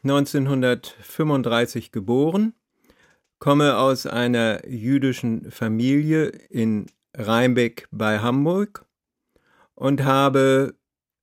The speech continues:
als Kind die Verfolgung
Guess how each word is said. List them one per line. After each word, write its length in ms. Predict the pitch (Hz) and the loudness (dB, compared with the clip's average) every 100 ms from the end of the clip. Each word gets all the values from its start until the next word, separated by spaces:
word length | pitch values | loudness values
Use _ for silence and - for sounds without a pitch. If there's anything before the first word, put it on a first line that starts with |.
| _ _ _ | _ _ _
als 360 | - 127 110 - | -8 -8 -6 -2
Kind 520 | - 180 185 - - _ _ _ - | 2 2 2 -4 -18 _ _ _ -6
die 100 | 120 | -6
Verfolgung 920 | - 113 - 131 131 131 131 123 | -2 -4 0 4 4 2 0 -2